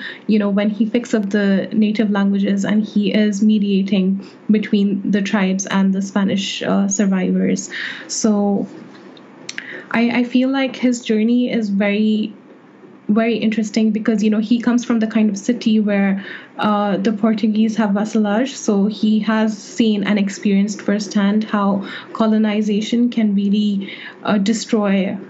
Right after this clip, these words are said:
uh, a, a civilization. Like, in the, in the act of colonizing, you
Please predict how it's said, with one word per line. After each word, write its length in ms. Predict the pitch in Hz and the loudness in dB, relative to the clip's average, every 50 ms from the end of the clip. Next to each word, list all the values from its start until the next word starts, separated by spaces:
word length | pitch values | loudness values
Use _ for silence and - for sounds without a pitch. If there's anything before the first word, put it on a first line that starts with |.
| - - - - - | -20 -20 -14 -6 -2
uh, 440 | 214 214 208 202 196 196 - 214 214 202 - - | -2 0 0 0 0 0 0 0 0 -2 -2 -2
a, 60 | - 226 | -2 -2
a 40 | |
civilization. 840 | 226 214 233 214 226 226 220 202 196 196 190 180 190 196 190 185 190 | 0 0 0 0 2 2 0 0 0 0 0 0 0 0 0 0 0
Like, 180 | 190 - 196 | 0 0 0
in 160 | - 226 220 214 | 2 2 2 2
the, 120 | 208 220 | 2 2
in 160 | 233 226 214 | 2 2 2
the 160 | 214 220 202 208 | 0 0 -2 -2
act 260 | 220 220 220 - - | -2 -2 -2 -2 -2
of 140 | 233 220 - | -4 -4 -2
colonizing, 640 | - 226 208 214 214 214 208 214 208 196 214 214 214 | -2 0 0 2 2 2 0 0 0 2 2 2 2
you 280 | 202 208 208 196 196 | 2 0 0 -2 -2